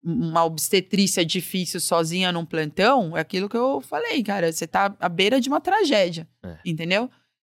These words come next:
Speaker 1: Então, mas eu escolhia isso, né? É... Enfim, eu acho que essas escolhas são muito importantes, entendeu?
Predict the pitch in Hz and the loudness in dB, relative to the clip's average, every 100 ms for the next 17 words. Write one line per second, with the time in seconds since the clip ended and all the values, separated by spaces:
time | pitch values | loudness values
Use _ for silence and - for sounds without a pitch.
0 | - 190 190 220 196 226 240 220 - - | 4 4 6 4 4 4 2 -2 -6 -8
1 | 180 196 185 175 196 - 247 277 285 269 | 0 2 2 2 2 2 4 4 4 4
2 | 175 143 - - _ _ 160 156 202 - | 2 0 -8 -12 _ _ 0 0 0 -8
3 | _ _ _ _ 165 156 156 156 151 151 | _ _ _ _ 2 2 2 0 0 0
4 | 147 147 143 147 143 - _ _ _ _ | 0 -2 -2 -4 -8 -14 _ _ _ _
5 | _ _ _ _ _ _ 180 180 - 139 | _ _ _ _ _ _ -10 -8 -6 -4
6 | 143 151 156 - 180 175 160 180 180 185 | -2 -2 -2 -2 -2 0 0 0 0 -2
7 | 202 190 - 214 240 - 190 180 165 160 | 0 -2 2 2 2 -2 -2 -4 -6 -8
8 | 151 156 - 151 147 - 156 147 156 151 | -8 -8 -4 -4 -4 -6 -10 -10 -6 -2
9 | 175 | -2